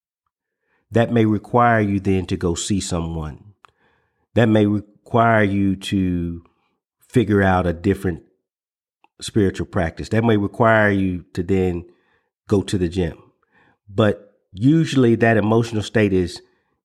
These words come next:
is something that goes beyond these three, because it is you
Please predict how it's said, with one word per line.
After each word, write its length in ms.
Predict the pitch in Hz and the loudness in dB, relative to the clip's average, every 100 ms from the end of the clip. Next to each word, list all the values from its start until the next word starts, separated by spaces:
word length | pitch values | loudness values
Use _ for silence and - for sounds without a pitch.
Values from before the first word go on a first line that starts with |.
| _ | _
is 220 | 101 101 - | -2 0 0
something 380 | 120 110 101 98 | -2 0 -2 0
that 140 | 92 | 0
goes 220 | 110 110 | 0 0
beyond 580 | 95 95 101 107 107 98 | 0 0 2 2 2 0
these 240 | 90 82 | -2 -4
three, 380 | - 98 101 - - _ _ _ _ _ _ _ _ _ - - | -6 -4 -6 -10 -16 _ _ _ _ _ _ _ _ _ -10 -4
because 360 | 104 - 110 | -2 0 0
it 140 | 104 98 | 2 2
is 260 | 92 87 | 2 0
you 360 | 101 110 67 - | 0 0 -2 -10